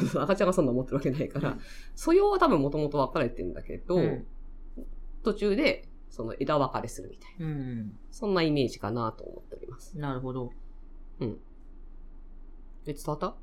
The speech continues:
Speaker 2: あ。え、伝わってますよ。
Speaker 1: <laughs>
Speaker 2: ちゃんと
Speaker 1: 聞いてたかなと。
Speaker 2: 聞いてます、聞いてます。
Speaker 1: うん。
Speaker 2: じゃあちょっと今、あの、私の身の回りの、
Speaker 1: はい。
Speaker 2: い-、私の思い浮かべてる遊泳勢と、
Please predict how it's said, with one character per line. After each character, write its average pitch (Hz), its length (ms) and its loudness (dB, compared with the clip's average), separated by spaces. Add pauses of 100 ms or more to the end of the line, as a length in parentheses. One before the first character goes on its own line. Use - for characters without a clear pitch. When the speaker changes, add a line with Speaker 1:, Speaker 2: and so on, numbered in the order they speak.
(240)
Speaker 2:
あ。 156 340 2 (400)
え、 247 140 2
伝 262 40 -12 (120)
わ 339 60 10
っ 330 60 4
て 339 80 2
ま 339 80 4
す - 100 2
よ。 110 200 0
Speaker 1:
<laughs> - 100 -14
Speaker 2:
ち 285 520 12
ゃ - 40 12
ん 240 80 4
と 196 100 2 (280)
Speaker 1:
聞 269 120 2
い 262 60 4
て 240 80 -2
た 185 100 4
か - 80 -6
な 143 80 -6
と。 147 100 -6
Speaker 2:
聞 202 260 -4
い 277 40 0
て 302 60 -2
ま 285 80 -2
す、 277 80 -6
聞 220 60 -2
い 196 40 -4
て 190 60 2
ま 180 140 0
す。 - 100 -16 (140)
Speaker 1:
う 202 60 4
ん。 - 20 10
Speaker 2:
じ - 0 -
ゃ 190 40 10
あ - 40 2
ち 269 60 10
ょ 262 40 12
っ - 20 2
と 226 60 8
今、 240 480 6 (600)
あ 175 140 2
の、 170 360 2
私 240 280 4
の 254 140 2
身 247 140 6
の 240 120 6
回 240 220 4
り 254 100 2
の、 277 400 2
Speaker 1:
は 170 140 0
い。 - 140 -4 (340)
Speaker 2:
い-、 254 200 -6
私 269 280 6
の 269 100 6
思 262 160 8
い - 20 8
浮 269 40 2
か 269 100 8
べ 226 80 8
て 175 80 8
る 165 60 8
遊 202 220 10
泳 208 200 8
勢 151 200 6
と、 269 400 6